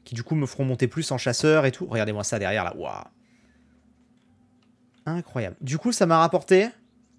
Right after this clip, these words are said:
quatre. Ok. Donc, il m'en faudrait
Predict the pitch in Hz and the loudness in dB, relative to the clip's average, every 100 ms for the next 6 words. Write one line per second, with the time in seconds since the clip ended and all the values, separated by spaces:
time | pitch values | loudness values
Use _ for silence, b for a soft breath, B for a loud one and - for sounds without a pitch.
0 | _ _ _ _ _ _ _ _ _ _ | _ _ _ _ _ _ _ _ _ _
1 | _ _ _ b b - 127 - - _ | _ _ _ b b 2 2 0 -12 _
2 | 175 123 - B B B 160 196 - - | -2 -2 -8 B B B 4 4 0 -10
3 | _ b b b 185 185 247 247 226 160 | _ b b b 2 4 4 2 2 4
4 | 127 | 2